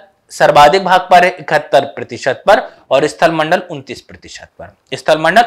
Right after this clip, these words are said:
उनतीस प्रतिशत पर आपसे क्वेश्चन पूछ सकता है कि पृथ्वी पर सर्वाधिक मात्रा में पाए जाने वाला पर्यावरण कौन सा है, या पर्यावरण की कौन सी इकाई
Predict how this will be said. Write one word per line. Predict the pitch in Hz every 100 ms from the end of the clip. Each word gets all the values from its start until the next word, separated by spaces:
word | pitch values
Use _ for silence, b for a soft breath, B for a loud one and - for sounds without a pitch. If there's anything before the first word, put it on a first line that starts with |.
| 208
उनतीस | 208 196 -
प्रतिशत | 160 135 123 143 -
पर | 220 - B B -
आपसे | 180 196
क्वेश्चन | 190 190 208 202
पूछ | 165 147 156
सकता | 156 156 - 156
है | 170 220 - b b -
कि | 190
पृथ्वी | 190 180 208 208 233
पर | 220 220
सर्वाधिक | 220 185 185 185 214 202
मात्रा | 180 180 175
में | 185 180
पाए | 165 165
जाने | 160 156 170
वाला | 170 180
पर्यावरण | 160 147 147 156 175
कौन | 156 101
सा | - 85
है, | 85 _ _ _ _ _ _ _ - - B B B B B
या | 180 190
पर्यावरण | 196 202 208 214 233 233
की | 240
कौन | 214 214 220
सी | 233
इकाई | 208 196 196 120